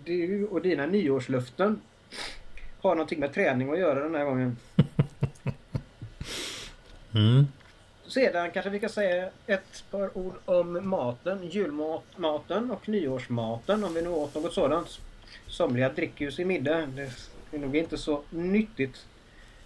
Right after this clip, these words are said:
Speaker 1: däremot. Sedan under annat står det mycket kryptiska Where is Ray?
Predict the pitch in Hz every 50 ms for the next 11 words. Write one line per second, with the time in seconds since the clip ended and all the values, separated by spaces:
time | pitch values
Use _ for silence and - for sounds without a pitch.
0 | - - - 135 135 135 143 139 127 123 123 - - - - - - - 240 254
1 | 214 208 208 196 196 202 - - 190 175 165 160 160 156 156 - - - - -
2 | - 233 208 165 131 104 95 107 143 175 185 - - - - - - - - -
3 | - - - 107 - - - - - - - - 190 170 160 147 147 147 151 156
4 | 156 185 185 - 127 120 - - 139 127 - - 127 123 - 135 131 131 - -
5 | 151 131 143 160 165 170 175 180 175 175 - 160 135 135 135 - - - - -
6 | - 127 127 139 151 156 165 170 143 110